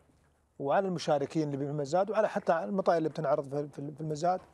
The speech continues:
صراحة نشكرهم كل الشكر، لا اللجنة المنظمة لسباقات الهجن ولا القائمين على المزاد الخيري الثاني،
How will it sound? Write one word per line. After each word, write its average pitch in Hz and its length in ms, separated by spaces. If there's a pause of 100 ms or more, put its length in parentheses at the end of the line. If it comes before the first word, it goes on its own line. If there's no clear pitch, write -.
(220)
صراحة 151 380
نشكرهم 147 460
كل 175 180
الشكر، 139 380 (400)
لا 160 100
اللجنة 180 320
المنظمة 160 420
لسباقات 147 400
الهجن 151 280
ولا 175 200
القائمين 165 480
على 151 140
المزاد 151 320
الخيري 151 260
الثاني، 175 400